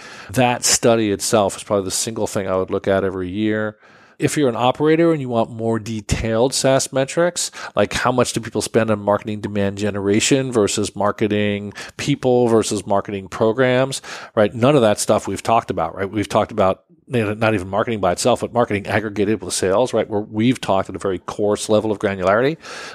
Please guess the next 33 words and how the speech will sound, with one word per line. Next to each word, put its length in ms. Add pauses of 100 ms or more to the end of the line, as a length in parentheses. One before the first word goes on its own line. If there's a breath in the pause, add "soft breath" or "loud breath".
Uh, 140
there's 180
a 20
company 240
called 240
OpEx 580
Engine 460 (320 loud breath)
that 140
sells 340
benchmark 540
data 360
at 100
a 40
very 180
granular 480
level. 400 (300 loud breath)
So 400
if 220
you're, 180
for 120
example, 300
a 40
financial 340
planning 300
professional 520
and 80
you're 60
trying 240
to 60
get 240
data, 400 (200 loud breath)
you 60
know, 220